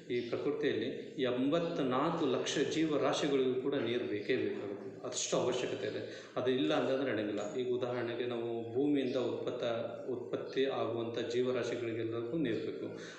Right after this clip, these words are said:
ಆಮೇಲೆ ಅಂಡಾಂಶಗಳಿಂದ ಉತ್ಪತ್ತಿ ಆಗುವಂಥದ್ದು, ಅಂದ್ರೆ ತತ್ತಿಗಳಿಂದ ಉತ್ಪತ್ತಿ ಆಗುವಂಥ ಜೀವರಾಶಿಗಳಿಗೂ ನೀರು ಬೇಕು. ಆಮೇಲೆ ಜಲಚರ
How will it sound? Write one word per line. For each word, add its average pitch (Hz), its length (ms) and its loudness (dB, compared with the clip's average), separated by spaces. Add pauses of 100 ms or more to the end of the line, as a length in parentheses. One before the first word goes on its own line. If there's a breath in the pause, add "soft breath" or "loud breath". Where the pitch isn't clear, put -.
(140)
ಆಮೇಲೆ 131 200 2
ಅಂಡಾಂಶಗಳಿಂದ 131 840 2
ಉತ್ಪತ್ತಿ 135 600 0
ಆಗುವಂಥದ್ದು, 110 420 0
ಅಂದ್ರೆ 117 280 -2
ತತ್ತಿಗಳಿಂದ 131 600 2
ಉತ್ಪತ್ತಿ 123 460 -2
ಆಗುವಂಥ 113 280 -2
ಜೀವರಾಶಿಗಳಿಗೂ 120 800 -2
ನೀರು 120 280 0
ಬೇಕು. - 320 -6 (360 loud breath)
ಆಮೇಲೆ 135 440 2
ಜಲಚರ 147 920 2